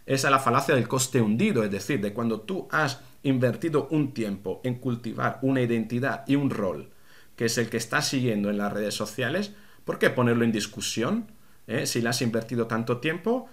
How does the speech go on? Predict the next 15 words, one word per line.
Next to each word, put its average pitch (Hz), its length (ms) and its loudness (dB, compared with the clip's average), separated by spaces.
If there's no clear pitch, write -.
luchando, 139 800 4
¿eh? 127 160 2
saliendo 139 540 2
de 135 160 2
ahí 135 280 2
y, 127 420 2
y 120 80 -2
tratando 131 440 0
de 131 120 2
luchar 113 340 -2
por 127 100 0
lo 113 80 2
que 104 100 -4
son 139 340 0
los 123 380 2